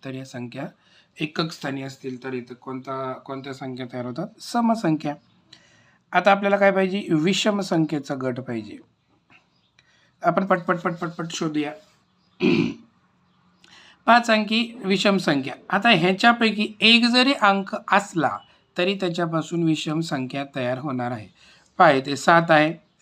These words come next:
विषम अंकामधला सात आहे, त्याच्यामुळे दुसरा काय पाहायची गरज नाही. ह्या संख्यापासून पाच अंकी विषम संख्या शंभर टक्के तयार होणार आहे, कारण सात युनिटला येऊ शकतो.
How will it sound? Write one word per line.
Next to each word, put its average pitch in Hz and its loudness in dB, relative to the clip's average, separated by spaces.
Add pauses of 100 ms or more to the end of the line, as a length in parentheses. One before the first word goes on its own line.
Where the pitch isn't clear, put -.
विषम 156 -2
अंकामधला 143 -4
सात 135 -2
आहे, 113 -6 (540)
त्याच्यामुळे 160 -2
दुसरा 165 0
काय 165 -2
पाहायची 147 0
गरज 135 -4
नाही. 123 -4 (380)
ह्या 175 2
संख्यापासून 156 -2
पाच 156 2
अंकी 143 -4
विषम 143 -6
संख्या 135 -8
शंभर 139 -6
टक्के 131 -12 (120)
तयार 127 -2
होणार 127 -6
आहे, 147 -8 (600)
कारण 151 -4
सात 170 0
युनिटला 170 0
येऊ 233 0
शकतो. 151 -8